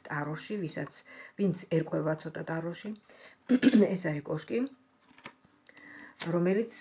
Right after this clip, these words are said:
ა, განდევნის ყველა სფეროდან, ესე იგი, ყველა, ა, ენერგეტიკული არხის წმენდა ხდება,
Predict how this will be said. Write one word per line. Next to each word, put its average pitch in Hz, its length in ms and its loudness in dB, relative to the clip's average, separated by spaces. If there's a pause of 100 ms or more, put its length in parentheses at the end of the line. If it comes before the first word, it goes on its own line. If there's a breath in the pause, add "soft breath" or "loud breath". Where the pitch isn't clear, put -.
ა, 165 180 2 (640)
განდევნის 220 760 4
ყველა 196 840 2 (460)
სფეროდან, 160 1000 0
ესე 165 220 -8
იგი, 165 120 -8
ყველა, 175 520 4 (400 loud breath)
ა, 156 140 -6 (180)
ენერგეტიკული 180 760 2
არხის 160 440 -4
წმენდა 160 480 0
ხდება, - 540 -8